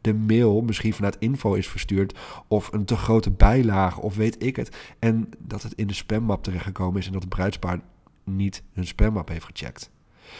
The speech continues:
Op deze manier, door om een nul zes nummer te vragen, niet meer vanuit info,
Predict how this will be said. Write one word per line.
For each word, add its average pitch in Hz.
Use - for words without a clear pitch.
Op 107
deze 135
manier, 113
door 92
om 85
een 90
nul 87
zes 117
nummer 113
te 98
vragen, 95
niet 101
meer 147
vanuit 104
info, 101